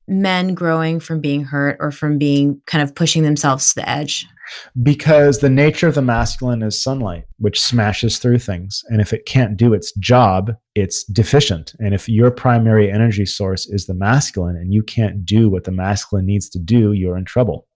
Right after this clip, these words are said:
Speaker 2: That's why. And jiu-jitsu is very much about, I mean, even though it is the gentle art, it's still a very aggressive, intense, pretty violent sport. And you have to really hold your own in a lot of ways. It's not just, you have to, you know,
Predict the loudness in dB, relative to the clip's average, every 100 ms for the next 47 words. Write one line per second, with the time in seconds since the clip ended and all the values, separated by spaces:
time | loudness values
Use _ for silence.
0 | _ -8 -8 -8 -10 -12 _ _ _ -4
1 | -2 -2 -2 -2 -4 -6 -4 0 2 2
2 | -2 -4 -8 -8 -12 _ -8 -4 -2 -4
3 | -6 -12 _ -2 2 2 2 2 2 0
4 | -4 -8 -6 -6 -6 -6 -2 -4 -6 _
5 | -20 -20 -20 _ _ -2 -2 -2 -2 0
6 | 0 -2 -4 -2 -2 -4 -4 -2 -2 -4
7 | -10 -6 -6 -4 -4 -4 -6 -12 _ -10
8 | -4 -2 -2 0 -2 -2 -2 0 0 -4
9 | _ -4 -2 0 0 0 0 0 0 -2
10 | -2 -4 -4 -6 -4 0 2 2 0 -8
11 | -8 -4 -2 0 -2 -4 _ _ _ 0
12 | 2 4 2 0 -2 -12 -10 -2 -2 0
13 | -4